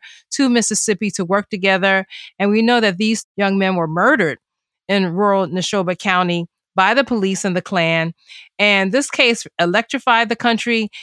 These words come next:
and the search for these murdered young men brought up other bodies, Black men who had been murdered, and their murders were never even counted by the state or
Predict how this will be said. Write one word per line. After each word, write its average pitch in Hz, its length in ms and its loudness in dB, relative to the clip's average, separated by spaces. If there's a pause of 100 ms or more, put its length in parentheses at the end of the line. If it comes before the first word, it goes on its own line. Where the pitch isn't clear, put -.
(220)
and 196 520 0
the 185 100 -2
search - 680 -2 (300)
for 285 440 2
these 214 320 -2
murdered 190 480 -2 (140)
young 185 280 0
men 165 360 -2
brought 226 300 2
up 254 180 2
other 302 280 4
bodies, 156 560 0 (200)
Black 247 340 -2
men 240 220 4
who 240 80 2
had 226 120 2
been 226 200 2
murdered, 214 480 2 (280)
and 208 160 0
their 233 120 2
murders 226 400 2
were 220 120 2
never 214 560 2 (160)
even 208 280 0
counted 220 500 2
by 165 380 0 (380)
the 185 80 -4
state 226 560 0
or 175 480 0